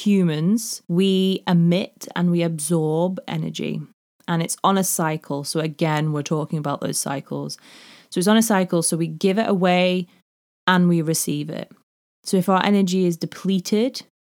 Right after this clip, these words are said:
we can't release any energy into the areas that we need to. So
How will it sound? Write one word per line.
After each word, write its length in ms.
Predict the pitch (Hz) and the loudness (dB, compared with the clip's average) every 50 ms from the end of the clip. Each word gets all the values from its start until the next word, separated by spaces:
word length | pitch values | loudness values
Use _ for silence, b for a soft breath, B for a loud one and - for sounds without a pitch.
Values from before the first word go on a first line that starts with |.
| _ - | _ -4
we 140 | 170 190 175 | -2 -2 -2
can't 440 | - - - 202 208 220 208 - 185 | -2 -2 0 2 2 2 2 0 0
release 680 | 190 175 175 170 180 185 185 175 - - - - - - _ _ _ _ _ _ _ _ _ _ _ - - | 0 0 2 2 2 0 -2 -4 -6 -8 -8 -10 -12 -14 _ _ _ _ _ _ _ _ _ _ _ -4 0
any 320 | 185 190 196 202 190 180 | 0 2 4 4 2 2
energy 640 | 165 160 160 151 - - 151 151 156 165 175 175 b b b b b b b b b - | 0 0 -2 -4 -4 -4 -4 -2 0 -2 -2 -4 b b b b b b b b b 0
into 220 | 185 180 170 - | 2 2 2 2
the 160 | 160 170 165 | 0 0 2
areas 460 | 160 160 160 160 160 160 156 156 147 | 2 2 2 2 0 0 -2 -2 -4
that 220 | - 156 147 160 156 | -6 -8 -8 -6 -6
we 160 | 160 156 156 | -4 -2 -2
need 360 | 156 156 170 170 160 156 - - | 0 0 0 0 0 -2 -6 -10
to. 300 | - - - 156 170 160 _ _ _ - | -12 -10 -10 -10 -10 -10 _ _ _ -8
So 720 | - - - 185 180 175 170 170 170 170 170 160 - - | -6 -2 2 4 4 4 4 4 4 2 2 0 -2 -6